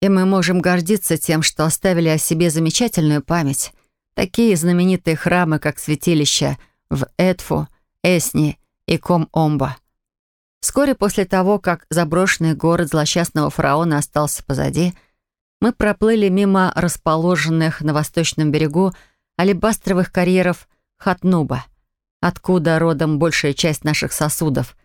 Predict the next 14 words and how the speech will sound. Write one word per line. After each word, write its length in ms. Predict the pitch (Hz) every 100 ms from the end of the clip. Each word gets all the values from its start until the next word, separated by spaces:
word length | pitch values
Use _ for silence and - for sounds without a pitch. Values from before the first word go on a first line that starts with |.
| _ _
для 140 | 165
мастик 420 | 160 160 - 151 151
и 20 |
благовоний. 680 | 139 151 170 151 139 139 135 _ _ _ _ _ _ _ _ _ _
Два 260 | 175 202 226
дня 220 | 196 185
спустя 540 | - 180 165 - 214
мы 120 | 202 160
миновали 560 | 160 156 185 185 180 - _ _
последний 480 | 196 190 240 208 175
греческий 500 | 180 175 - - 175
аванпост 640 | 165 165 160 - 185 -
на 140 | 175 165
Ниле, 320 | 151 143